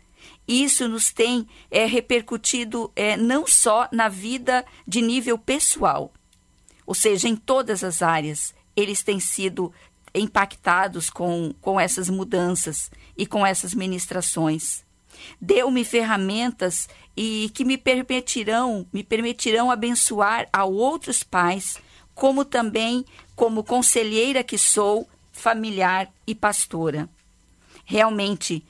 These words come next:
fui marcada com o curso excede. Deus os abençoe.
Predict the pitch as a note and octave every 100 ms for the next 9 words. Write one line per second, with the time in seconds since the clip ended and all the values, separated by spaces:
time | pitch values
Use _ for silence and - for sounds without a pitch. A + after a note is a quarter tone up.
0 | - - - C4+ B3+ A#3 A3+ - E4 A#3+
1 | C4+ A3 G3+ G#3+ G#3 - G#3 G3+ G3+ -
2 | - F3+ D#3+ E3 C#3+ - _ _ _ -
3 | - F#3+ B3 C#4+ C#4 B3+ G#3+ A3 F#3 F3+
4 | E3 - D3+ D3+